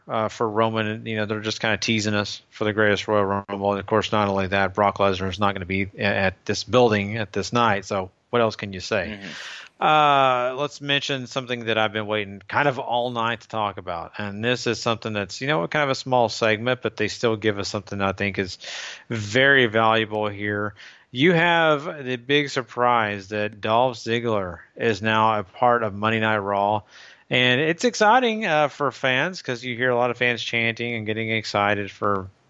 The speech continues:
Speaker 1: you know, Dolph Ziggler to show up on Monday Night Raw. But he comes out and says no matter what, where he's at, he is still the greatest superstar in the Raw locker room, SmackDown locker room. Whoever comes down that aisle, he's the best.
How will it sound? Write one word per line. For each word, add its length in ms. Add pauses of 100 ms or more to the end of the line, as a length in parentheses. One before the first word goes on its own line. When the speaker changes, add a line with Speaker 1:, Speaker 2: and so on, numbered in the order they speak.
(160)
Speaker 1:
you 80
know, 240
Dolph 260
Ziggler 300
to 40
show 220
up 100
on 100
Monday 180
Night 140
Raw. 400 (560)
But 200
he 240
comes 340
out 300
and 140
says 380
no 140
matter 260
what, 320
where 200
he's 240
at, 240
he 120
is 120
still 300
the 120
greatest 540
superstar 760
in 200
the 120
Raw 220
locker 420
room, 180
SmackDown 480
locker 300
room. 120
Whoever 320
comes 240
down 140
that 140
aisle, 320
he's 260
the 80
best. 580